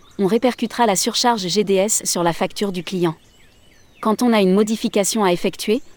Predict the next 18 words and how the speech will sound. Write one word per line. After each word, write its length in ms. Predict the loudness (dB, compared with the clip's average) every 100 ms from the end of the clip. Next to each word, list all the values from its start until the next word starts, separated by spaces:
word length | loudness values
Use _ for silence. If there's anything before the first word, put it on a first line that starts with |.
| -6
on 100 | -2
peut 100 | 2
la 140 | 2 2
faire 200 | 0 0
aussitôt 360 | 0 0 0
via 180 | 2 2
les 100 | 2
G 140 | 2 2
D 140 | 2
S, 320 | 2 -2 -8 -12 -18 -6
ce 140 | 0
n'est 120 | 2
pas 140 | 2 2
possible 400 | 0 -2 -2 -2
avec 240 | 0 0
N 120 | 0
D 100 | 0
C. 260 | -2 -2